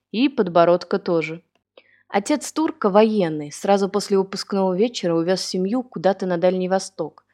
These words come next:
Все знакомые были обескуражены тем, что папаша не дал сыну возможности выучиться в Северной Пальмире.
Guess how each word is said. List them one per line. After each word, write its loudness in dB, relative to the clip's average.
Все -4
знакомые 2
были 0
обескуражены 0
тем, -2
что -6
папаша -2
не -2
дал 0
сыну -2
возможности -4
выучиться -4
в -18
Северной -2
Пальмире. -2